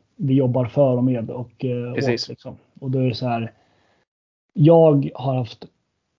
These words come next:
Speaker 1: fantastiska föräldrar runt mig. Alltså, det är inte det. Men det kostar på att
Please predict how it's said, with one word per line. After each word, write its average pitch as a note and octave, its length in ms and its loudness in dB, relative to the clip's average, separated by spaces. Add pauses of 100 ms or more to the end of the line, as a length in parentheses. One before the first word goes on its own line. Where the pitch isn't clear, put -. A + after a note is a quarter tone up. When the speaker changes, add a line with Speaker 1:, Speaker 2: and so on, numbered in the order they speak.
(300)
Speaker 1:
fantastiska C#3 680 -2
föräldrar C#3 460 -4 (400)
runt - 160 -8
mig. - 240 -18
Alltså, B2+ 220 -6
det B2 120 -2
är - 40 4
inte C3 160 0
det. B2 280 0 (180)
Men C3 120 -6
det B2+ 100 -2
kostar - 440 -4
på C3+ 340 2
att - 260 -12